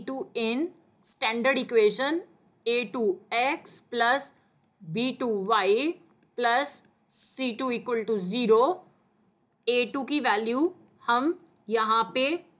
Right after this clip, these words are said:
फ़ोर अज्यूम कर रहे हैं, बी टू की वैल्यू obviously सिक्स अज्यूम कर रहे हैं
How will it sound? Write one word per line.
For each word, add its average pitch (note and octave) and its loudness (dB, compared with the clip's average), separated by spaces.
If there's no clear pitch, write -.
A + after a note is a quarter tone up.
फ़ोर A3+ 4
अज्यूम B3+ 0
कर C#4+ 2
रहे C4+ 0
हैं, D4 0
बी G3 -2
टू D4+ 2
की C#4 0
वैल्यू A3 0
obviously G3+ -2
सिक्स - -6
अज्यूम C4+ -2
कर C#4 2
रहे C4 0
हैं C#4 0